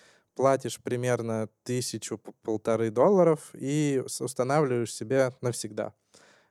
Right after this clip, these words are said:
Они уперлись в потолок, а, Дима как раз вначале рассказывал,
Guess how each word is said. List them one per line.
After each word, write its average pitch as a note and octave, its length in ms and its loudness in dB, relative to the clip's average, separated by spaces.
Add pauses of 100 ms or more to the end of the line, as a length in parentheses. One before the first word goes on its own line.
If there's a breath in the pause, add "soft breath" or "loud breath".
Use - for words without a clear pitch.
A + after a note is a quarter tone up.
(100)
Они C3 240 0
уперлись D3+ 560 4
в - 80 -16
потолок, D3+ 580 2
а, A#2+ 580 0
Дима A#2+ 280 -6
как A2 200 -8
раз A2+ 160 -2
вначале A#2 300 -2
рассказывал, D3 600 2